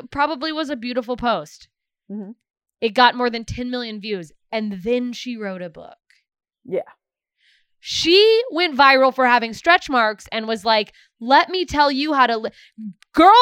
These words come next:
Speaker 1: fucking don't post your stretch marks on the internet. How about that, bitch? She took advantage of having eyes on her and made a, and you're right, she probably had her
Speaker 2: Mm-hmm.
Speaker 1: husband hire
Speaker 2: A
Speaker 1: a fuck-
Speaker 2: ghostwriter.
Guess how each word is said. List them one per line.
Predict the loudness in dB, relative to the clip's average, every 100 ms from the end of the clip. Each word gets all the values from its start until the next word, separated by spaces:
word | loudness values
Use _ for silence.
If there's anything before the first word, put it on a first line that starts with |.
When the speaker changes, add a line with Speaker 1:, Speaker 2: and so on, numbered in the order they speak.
| 6 2
Speaker 1:
fucking | 2 2 -2 -6 2
don't | 2 2 0
post | -2 -2
your | -6
stretch | 0 2 2 2
marks | -2 0
on | -6 -6
the | -10
internet. | -10 -12
How | -2 2
about | 2 4
that, | 2 4
bitch? | 4 2 2 -10 -20 -20 -12
She | 2 4 4 2 _ _ _ _ _ _ _
took | 0 0 2 0
advantage | 4 2 2 -2 -6 -8 -20 _ _ _ _ _ _ _ _ _ -2
of | 2
having | 4 4 2 2
eyes | 0 2
on | -2
her | -2 -4 -4 -10 _
and | -8 -2
made | 0
a, | 0 -4 -14 _ _ _
and | -2 2
you're | 2 4
right, | 4 4 -2
she | -6
probably | 0 2 2 0 -2
had | 2 2
her | 2 0
Speaker 2:
Mm-hmm. | 0
Speaker 1:
husband | -2 -2 -8 -8 -14 _
hire | 0 2 2 0 -4 -6 _ _ _ _ _ _ _
Speaker 2:
A | -2
Speaker 1:
a | 0 2
fuck- | 0
Speaker 2:
ghostwriter. | 0 -4 -8